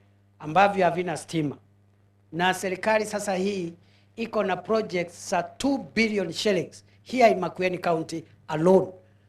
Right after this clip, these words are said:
to connect an additional eighteen thousand three hundred homes with electricity kule mashinani. Nimesema ya kwamba serikali imetoa shilingi bilioni mbili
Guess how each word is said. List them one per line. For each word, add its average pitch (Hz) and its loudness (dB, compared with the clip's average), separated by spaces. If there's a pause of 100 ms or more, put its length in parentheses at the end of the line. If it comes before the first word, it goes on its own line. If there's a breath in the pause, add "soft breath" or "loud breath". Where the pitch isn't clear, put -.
(200 soft breath)
to 196 0
connect 190 2
an 170 -2
additional 208 -2 (280)
eighteen 214 -2
thousand 185 0
three 196 -4
hundred 175 -6
homes 147 -8 (220 soft breath)
with 160 -6
electricity 151 -6 (380)
kule 185 4
mashinani. 139 -4 (1300)
Nimesema 202 6
ya 214 10
kwamba 226 6
serikali 220 0
imetoa 208 0
shilingi 214 -4
bilioni 214 -2
mbili 165 0